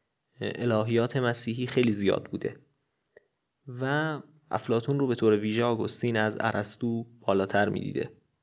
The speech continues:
گرچه این باعث نمیشه که آگوستین تمام داستان‌های کتاب مقدس رو مجازی ببینه و به شدت به طور سفت و سخت هم مسیحیان در آینده پابند بودن به این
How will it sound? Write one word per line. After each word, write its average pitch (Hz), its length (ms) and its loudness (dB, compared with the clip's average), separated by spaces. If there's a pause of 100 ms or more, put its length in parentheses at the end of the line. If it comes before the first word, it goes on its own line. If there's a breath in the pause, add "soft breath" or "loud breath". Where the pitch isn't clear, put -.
(520)
گرچه 120 220 0
این 160 120 0
باعث 143 320 0
نمیشه 117 320 0
که 107 160 0
آگوستین 110 500 -2
تمام 104 360 0
داستان‌های 104 580 -2
کتاب 101 300 -2
مقدس 101 600 -2
رو 104 100 0
مجازی 101 680 2
ببینه 98 500 0 (680 soft breath)
و 104 340 -2 (360)
به 120 80 0
شدت 117 460 0 (280)
به 113 80 -6
طور 110 340 0
سفت - 360 -2
و 113 40 0
سخت 113 420 -2
هم 135 300 -2 (520 loud breath)
مسیحیان 117 880 -4 (400)
در 107 180 0
آینده 104 680 0 (800 loud breath)
پابند 117 400 2
بودن 98 280 -2
به 95 80 0
این 98 340 -4